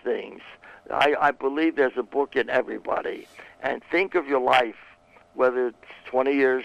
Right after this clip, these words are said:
thirty years, forty years, fifty years, or sixty years. How has your life been different from other people? And how can people benefit from your experiences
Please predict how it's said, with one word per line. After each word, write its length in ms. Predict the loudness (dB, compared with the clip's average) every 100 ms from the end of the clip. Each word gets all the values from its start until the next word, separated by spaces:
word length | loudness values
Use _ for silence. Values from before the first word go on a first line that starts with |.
| 0
thirty 280 | 0 0 0
years, 320 | 0 0 0 -2
forty 260 | 0 0
years, 280 | 2 0 0 -2
fifty 300 | -6 -6 -6
years, 280 | 0 0 -2
or 100 | -6
sixty 280 | -4 -4 0
years. 220 | 2 2 -2 -18 -18 -18 -6
How 460 | 0 2 2 0
has 100 | -4 -4
your 240 | -4 -2
life 400 | 0 2 2 -2 -10 -2
been 280 | -2 -2
different 580 | 0 -2 0 -2 -2 -4 -18 -20 -20 -20 _ _ -8
from 200 | 0 0 0
other 320 | 0 0 -2
people? 640 | -4 -6 -4 -4 -6 -8 -18 _ -20 -4
And 280 | -2 -2 -4
how 580 | -8 -4 -2 2 0
can 260 | 0 -6 -8
people 560 | -2 0 0 -2 -8 -4
benefit 600 | 0 2 2 -2 -2 -4 -4 -18 -20 -20 -20 _ -2
from 280 | 0 0 -4 -12
your 460 | -2 4 4 4
experiences 1040 | 0 -2 -12 -6 0 2 2 0 -2 -6